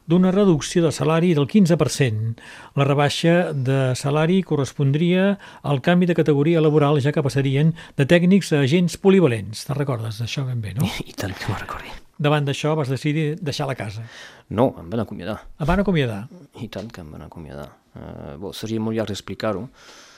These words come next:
Speaker 2: Eh, hi ha hagut tot un procés. Eh, vaig,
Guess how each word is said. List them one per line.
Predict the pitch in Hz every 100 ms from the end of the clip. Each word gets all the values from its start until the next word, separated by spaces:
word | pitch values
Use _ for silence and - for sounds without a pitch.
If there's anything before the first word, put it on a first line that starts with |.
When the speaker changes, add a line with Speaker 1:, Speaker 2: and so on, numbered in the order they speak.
| _ _
Speaker 2:
Eh, | 90 87
hi | 90
ha | 90
hagut | 95
tot | 95
un | 92
procés. | - - 110 95 - - -
Eh, | - 90 82 76 73 65 57
vaig, | 76 -